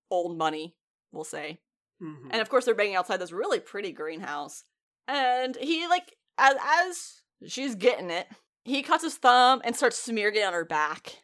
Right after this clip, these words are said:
Speaker 1: And she's like, "Oh man, you're so kinky." And, like, he says something like, "Oh, d-, is this okay?"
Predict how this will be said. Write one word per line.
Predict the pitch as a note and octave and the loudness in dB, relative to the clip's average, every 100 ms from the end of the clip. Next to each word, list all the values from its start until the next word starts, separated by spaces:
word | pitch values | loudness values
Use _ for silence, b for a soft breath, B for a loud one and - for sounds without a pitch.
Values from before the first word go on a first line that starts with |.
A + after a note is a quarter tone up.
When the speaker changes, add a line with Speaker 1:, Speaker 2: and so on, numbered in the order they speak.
| _ _ _ F#3+ | _ _ _ 0
Speaker 1:
And | F3+ F3+ F#3 | 2 2 -2
she's | - | -8
like, | G3 | -6
"Oh | A3+ | -6
man, | G#3 F#3+ | -6 -10
you're | F#3+ | -10
so | B3 A#3 | -8 -8
kinky." | G#3+ F3+ F3+ C#3+ E3 _ _ _ - | -8 -12 -10 -12 -12 _ _ _ -4
And, | G3+ | -2
like, | F#3+ B3+ | -2 -2
he | C4 G#3 | -2 -2
says | - F3+ | -2 -4
something | E3 E3 | -4 -4
like, | E3 - | -4 -2
"Oh, | G3 | -4
d-, | E3 | -4
is | - | -6
this | F#3+ F#3 | -2 -4
okay?" | D#3+ D#3+ F3 | -2 -2 -4